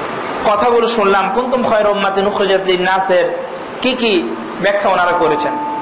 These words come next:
রাসূলুল্লাহ সাল্লাল্লাহু আলাইহি ওয়াসাল্লামের একটি প্রসিদ্ধ হাদিস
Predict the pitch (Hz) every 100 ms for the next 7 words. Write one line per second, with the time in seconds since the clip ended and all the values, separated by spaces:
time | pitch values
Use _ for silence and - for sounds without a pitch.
0 | - - - - - - - - - -
1 | - - - - 208 202 202 196 - -
2 | - - - - - - - - - -
3 | - - - - - - - - - -
4 | 208 226 233 233 233 214 208 208 220 214
5 | 196 214 214 208 196 214 208 196 190 185
6 | 196 190 185 190 190 180 196 180 170